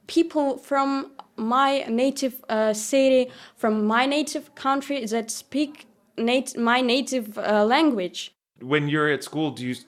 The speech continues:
Speaker 2: try to focus just on learning and studying and doing the work, or is there also an opportunity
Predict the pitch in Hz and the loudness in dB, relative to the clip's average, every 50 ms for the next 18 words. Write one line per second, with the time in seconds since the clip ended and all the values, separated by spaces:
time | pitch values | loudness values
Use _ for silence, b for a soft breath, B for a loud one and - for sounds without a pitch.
0 | - - - 139 127 127 127 - 131 123 - 123 120 110 117 110 - - 95 131 | -12 0 4 4 4 4 4 2 -2 0 2 2 2 2 0 -4 -6 -2 2 2
1 | 131 120 - - - 123 117 113 110 110 110 117 123 120 120 117 110 101 95 92 | 2 2 0 0 0 2 2 2 2 2 2 2 2 2 2 0 -2 -4 -4 -4
2 | - - 123 120 120 113 110 107 107 104 104 101 95 90 90 85 113 120 117 113 | -2 0 2 2 2 2 0 0 0 -2 -4 -4 -6 -6 -4 -2 0 0 0 0
3 | 107 101 101 101 101 107 110 113 110 - - - 107 107 104 107 104 92 104 98 | 0 -2 -2 -2 0 2 2 0 0 -2 -6 -2 0 0 2 0 0 0 0 2
4 | 98 107 107 - - 113 104 98 95 95 95 92 - 98 95 - 107 98 95 87 | 2 2 2 0 0 -2 -2 0 0 -2 -4 -4 -4 -6 -8 -8 -8 -8 -6 -6
5 | 90 90 90 | -6 -8 -8